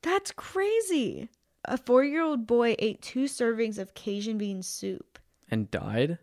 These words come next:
Speaker 2: It had that much
Speaker 1: Yeah,
Speaker 2: salt?
Speaker 1: 'cause of the Cajun seasoning.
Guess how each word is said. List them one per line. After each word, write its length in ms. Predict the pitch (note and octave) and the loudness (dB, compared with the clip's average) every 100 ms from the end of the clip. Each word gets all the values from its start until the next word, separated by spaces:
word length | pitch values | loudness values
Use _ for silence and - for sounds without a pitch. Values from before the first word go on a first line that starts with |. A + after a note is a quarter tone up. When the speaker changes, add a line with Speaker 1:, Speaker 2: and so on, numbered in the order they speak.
| - | -4
Speaker 2:
It 100 | B2+ | 0
had 180 | B2+ | 2
that 140 | G#2 B2 | 4 6
much 180 | C3+ A2+ | 6 4
Speaker 1:
Yeah, 40 | |
Speaker 2:
salt? 380 | - A2+ A#2+ D3+ | 0 0 0 2
Speaker 1:
'cause 140 | C4 | 4
of 60 | B3+ | 4
the 60 | C#4 | 2
Cajun 360 | B3 A#3+ C4+ | 4 4 4
seasoning. 720 | C4 C#4 D#4 B3+ G3+ D#2+ - | 0 -2 -2 -2 -6 -10 -12